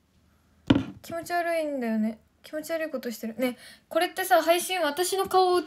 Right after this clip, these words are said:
んないとさ、ダメなんだよね、確か。多分だけど。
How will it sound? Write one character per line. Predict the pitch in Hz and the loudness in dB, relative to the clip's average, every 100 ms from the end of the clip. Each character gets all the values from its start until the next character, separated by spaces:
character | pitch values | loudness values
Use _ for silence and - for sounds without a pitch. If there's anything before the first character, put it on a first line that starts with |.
| 370 | -2
ん | 370 | -2
な | 294 | 0
い | 240 | -2
と | 226 | -2
さ、 | 226 220 | -2 0
ダ | 240 | 0
メ | 302 | 0
な | 269 | 2
ん | 208 | 2
だ | |
よ | 196 | 2
ね、 | 196 190 202 | -2 -6 -6
確 | 214 - | -8 -8
か。 | - - _ _ _ _ _ _ _ _ _ _ | -16 -18 _ _ _ _ _ _ _ _ _ _
多 | 285 | -8
分 | 233 220 | -2 0
だ | 214 214 | 0 -2
け | |
ど。 | 214 | -8